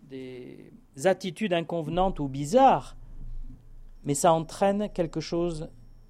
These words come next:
d'extraordinaire, qui est décrit ensuite d'ailleurs. Il dit, « Entretenez-vous par des psaumes, des hymnes, des cantiques spirituels, chantant et célébrant de tout votre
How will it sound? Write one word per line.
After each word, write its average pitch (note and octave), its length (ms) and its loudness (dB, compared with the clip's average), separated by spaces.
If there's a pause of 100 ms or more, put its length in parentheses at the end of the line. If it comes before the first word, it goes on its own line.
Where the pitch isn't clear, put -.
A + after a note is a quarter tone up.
(260)
d'extraordinaire, D#3 840 -2 (500)
qui G#3 160 4
est F#3 80 8
décrit A3 400 4
ensuite B3 340 -2
d'ailleurs. A#2+ 420 -4 (720)
Il C#3+ 100 -8
dit, « A#3 140 0
Entretenez-vous A#3 720 0
par F#3 200 -2
des E3+ 120 -6
psaumes, A#3 480 -8
des D3+ 360 -8
hymnes, A3+ 140 -4
des D#3 120 -10
cantiques A3 480 -12
spirituels, F3+ 800 -8
chantant A#3 460 -2
et G3 60 -6
célébrant F3+ 640 -4 (480)
de C3 60 -10
tout A3 300 -8
votre E3+ 360 -12